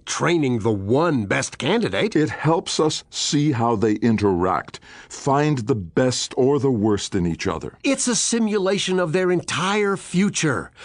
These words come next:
Speaker 1: Status, identity, purpose, reputation, career. All that makes these children who they are comes out of this game. When they realize the game can be manipulated, weighted, cheated,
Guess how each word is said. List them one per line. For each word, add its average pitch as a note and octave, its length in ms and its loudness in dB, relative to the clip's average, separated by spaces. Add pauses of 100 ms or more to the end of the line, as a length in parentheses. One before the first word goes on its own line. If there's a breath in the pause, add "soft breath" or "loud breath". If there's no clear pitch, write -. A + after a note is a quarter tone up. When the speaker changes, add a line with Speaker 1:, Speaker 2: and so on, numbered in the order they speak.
(120)
Speaker 1:
Status, - 1040 -2
identity, G3+ 840 -2
purpose, A#3+ 680 -4
reputation, G3 960 -2 (360 loud breath)
career. D#3+ 640 0 (600 loud breath)
All C4 300 2
that B3 140 -2
makes E3+ 240 0
these E3+ 220 -2
children D3 520 0
who F3+ 220 2
they F3 220 2
are G#2 440 -2 (240 loud breath)
comes F3+ 420 0
out F3 180 2
of D#3+ 120 -2
this D#3+ 200 0
game. C#3 680 0 (440 loud breath)
When D3+ 140 4
they F3+ 140 4
realize D#3+ 540 0
the - 100 -6
game B2 340 0
can G2 180 -4
be F#2 340 -4
manipulated, A2 1000 0
weighted, D3+ 440 0 (240 soft breath)
cheated, F#3+ 680 0